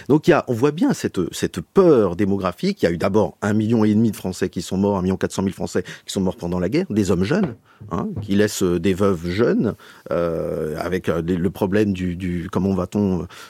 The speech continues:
trouver, euh, des maris, hein. Il y a à peu près deux millions et demi, euh, de femmes, euh, en, en, en, en, en surnombre. Euh, et puis, euh, il y a, euh,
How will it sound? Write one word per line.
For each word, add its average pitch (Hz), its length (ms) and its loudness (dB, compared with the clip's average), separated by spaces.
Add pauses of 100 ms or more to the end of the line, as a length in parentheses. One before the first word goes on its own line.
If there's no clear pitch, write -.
trouver, 113 360 4
euh, 95 120 2
des 98 100 4
maris, 107 440 0
hein. 117 140 -2
Il 151 40 -4
y 107 60 -4
a - 60 -6
à - 20 -12
peu - 100 -10
près 107 160 0
deux 117 160 4
millions 117 420 4
et 107 120 6
demi, 120 400 4
euh, 98 120 2 (300)
de 101 120 2
femmes, 104 360 2
euh, 85 60 -4 (120)
en, - 380 -6
en, 87 340 -4 (280)
en, 73 160 -6
en, - 120 -6
en 85 140 -4
surnombre. 127 600 2 (320)
Euh, 110 280 6
et 123 160 4
puis, 160 480 4
euh, 117 580 6
il 117 160 2
y 113 140 6
a, 135 240 4
euh, 92 1400 0